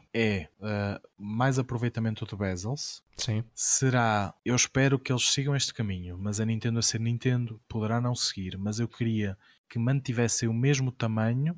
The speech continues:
Speaker 1: para poder manter a compatibilidade com os Joy-Cons existentes.
Speaker 2: Sim.
Speaker 1: Porque é um, é um acessório caro, que há pessoas que têm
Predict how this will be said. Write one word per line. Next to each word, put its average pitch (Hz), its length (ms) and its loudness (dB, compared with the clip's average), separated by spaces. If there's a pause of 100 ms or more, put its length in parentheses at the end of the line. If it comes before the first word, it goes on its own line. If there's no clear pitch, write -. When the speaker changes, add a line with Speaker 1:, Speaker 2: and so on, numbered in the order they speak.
(120)
Speaker 1:
para 147 320 6
poder 127 720 0 (100)
manter 120 580 2
a 131 60 2
compatibilidade 127 1080 0
com 127 180 -2
os 120 80 0
Joy-Cons 120 480 0
existentes. 113 840 -6 (220)
Speaker 2:
Sim. 101 320 4 (120)
Speaker 1:
Porque 110 320 -4
é - 20 2
um, 110 300 0 (100)
é 98 140 -4
um 98 180 -4
acessório 95 580 -2 (120)
caro, 135 500 2 (160)
que 113 420 0
há - 280 -6
pessoas - 440 -4
que - 160 -12
têm 104 540 -4